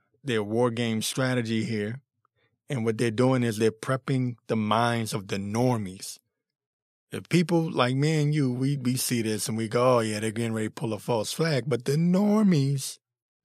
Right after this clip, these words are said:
the normies are still stuck on stupid. They don't understand. Um,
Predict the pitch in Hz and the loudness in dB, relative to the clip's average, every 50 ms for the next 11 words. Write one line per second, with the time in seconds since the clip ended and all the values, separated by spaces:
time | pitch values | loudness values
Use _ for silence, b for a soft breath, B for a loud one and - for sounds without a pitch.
0 | _ _ _ _ _ - 123 120 127 143 151 165 170 165 143 131 123 123 123 110 | _ _ _ _ _ -6 -4 0 0 2 2 2 2 2 2 2 2 0 -2 -2
1 | - - - - 127 123 135 143 156 - - - 127 123 - - 151 170 156 - | -2 -4 -4 -2 -2 0 0 0 0 -2 -2 -2 -2 -2 -2 -4 -4 -4 -4 -4
2 | - 131 113 110 120 117 127 156 - 113 117 123 127 139 135 131 131 147 170 - | -4 -4 -4 -2 -4 -6 -6 -4 -6 -4 -2 -2 -2 -2 -2 -2 -2 -4 -4 -4
3 | - - 117 104 101 101 117 143 - _ _ _ _ _ _ _ _ _ _ _ | -4 -4 -4 -2 -4 -4 -8 -10 -12 _ _ _ _ _ _ _ _ _ _ _
4 | _ _ _ _ _ _ _ _ _ _ _ _ _ _ _ _ _ _ _ _ | _ _ _ _ _ _ _ _ _ _ _ _ _ _ _ _ _ _ _ _
5 | _ - - 135 110 107 104 104 104 104 110 | _ -8 -4 -4 -2 -2 -4 -4 -6 -8 -12